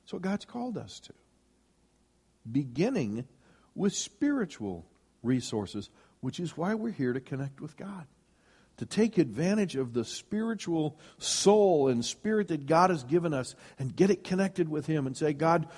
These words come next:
do something new and fresh in me so that my walk with you and my walk with other people a-, and my work in ministry has a whole new dimension to it, something fresh and wonderful." It's that sense of adventure, God,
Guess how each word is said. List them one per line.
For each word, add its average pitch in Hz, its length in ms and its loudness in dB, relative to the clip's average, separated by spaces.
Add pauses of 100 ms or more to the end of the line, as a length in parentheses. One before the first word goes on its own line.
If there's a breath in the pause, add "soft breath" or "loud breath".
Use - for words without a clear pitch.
(140 loud breath)
do 196 100 4
something 190 400 4
new 185 380 6
and 120 240 -6
fresh 196 600 2 (280 soft breath)
in 151 200 0
me 175 280 2 (180 loud breath)
so 208 220 8
that 208 120 2
my 180 160 6
walk 202 380 4
with 208 180 2
you 147 260 2 (200 loud breath)
and 175 120 6
my 180 200 6
walk 180 440 4
with 202 200 6
other 196 240 4
people 160 520 0 (240 loud breath)
a-, 180 220 6
and 185 140 8
my 175 160 8
work 190 540 6
in 196 200 2
ministry 160 540 0 (160 loud breath)
has 143 240 -2
a 139 100 0
whole 175 400 2
new 156 380 4
dimension 131 720 -2
to 123 240 -2
it, 110 80 -2 (320 soft breath)
something 120 500 -4
fresh - 480 -8
and 95 220 -8
wonderful." 95 580 -8 (280 soft breath)
It's 110 220 -6
that - 300 0
sense 135 300 -4
of 104 140 -4
adventure, 98 400 -8
God, 82 380 -10